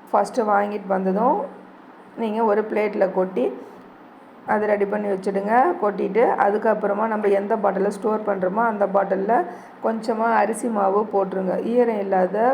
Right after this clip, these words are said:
பாக்ஸா எடுத்துக்கோங்க. அதுல கொஞ்சமா, நான் கடைகள்ல வாங்கின அரிசி மாவு தான் நான் எடுத்திருக்கேன். ஒரு, அ, ஒரு ஸ்பூன் அளவு அரிசி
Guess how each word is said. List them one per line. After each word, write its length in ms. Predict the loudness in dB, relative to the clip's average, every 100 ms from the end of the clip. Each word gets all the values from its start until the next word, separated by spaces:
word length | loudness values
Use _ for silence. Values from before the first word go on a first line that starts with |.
| 2
பாக்ஸா 380 | 2 2 0 0 2
எடுத்துக்கோங்க. 500 | 0 -4 -4 -2 -2 -2
அதுல 200 | -2 -4 -4
கொஞ்சமா, 420 | -4 -4 -6 -4 -6 -6 -16 -20 -10
நான் 180 | -6 0
கடைகள்ல 400 | 0 2 2 2 2
வாங்கின 280 | 2 2 2
அரிசி 200 | 2 -2 -2
மாவு 160 | 0 0
தான் 120 | 0
நான் 140 | 2 2
எடுத்திருக்கேன். 520 | 0 -4 -4 -4 -4 -6 -16 -20 -18 -18 -8 -2
ஒரு, 180 | 0 2 0 -2 -8 -16 -16 -18 -6
அ, 20 | -6 -6 -20 -6 0
ஒரு 120 | 0 0
ஸ்பூன் 280 | 0 0 2 0
அளவு 240 | 2 2 0 -6 -16 -20 -20 -20 -20 -20 -20 -20 -20 -20 -20 -20 -20 -20 -20 -4 -2
அரிசி 220 | -2